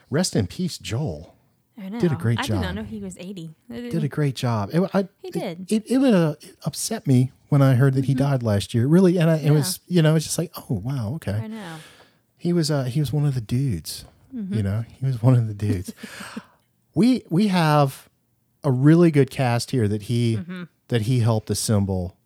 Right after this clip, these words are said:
Speaker 1: And really, you only had one kind of known name. Well, two maybe kind of known names at the time. Corey Haim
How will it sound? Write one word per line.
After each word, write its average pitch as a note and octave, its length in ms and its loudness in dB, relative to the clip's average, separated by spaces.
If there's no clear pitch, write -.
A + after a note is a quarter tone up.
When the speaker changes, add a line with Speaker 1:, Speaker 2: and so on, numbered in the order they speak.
Speaker 1:
And A2+ 380 2
really, E3+ 340 4
you C3 240 0
only C3 200 2
had A#2+ 260 0
one B2 360 2
kind C3 260 -2
of G2+ 140 -2
known G#2 520 2
name. G2 420 -2
Well, A#2 100 -4
two D#3+ 260 2
maybe G#2+ 300 2
kind G#2 240 -4
of F#2+ 60 -2
known G2 360 -2
names G2 300 -4
at - 80 -18
the - 60 -20
time. G2 240 -4
Corey C#3+ 280 0
Haim C3 320 2